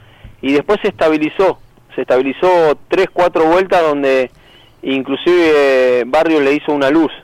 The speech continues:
eh, y, y veníamos muy parecidos en el ritmo con Nacho. Inclusive cuando me descedí del lugar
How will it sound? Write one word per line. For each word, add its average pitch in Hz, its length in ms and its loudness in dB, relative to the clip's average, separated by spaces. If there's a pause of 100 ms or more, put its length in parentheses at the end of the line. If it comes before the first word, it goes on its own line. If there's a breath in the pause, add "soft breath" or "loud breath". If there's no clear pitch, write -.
(240)
eh, 110 760 -4
y, 120 260 -8
y 123 40 -6
veníamos 151 380 0
muy 160 140 -2
parecidos 151 480 0
en 139 60 0
el 135 60 -2
ritmo 151 260 0
con 127 140 -2
Nacho. 156 340 -2 (840 loud breath)
Inclusive 131 540 -2
cuando 143 260 -2
me 139 100 -2
descedí 160 340 0
del 156 120 0
lugar 170 380 0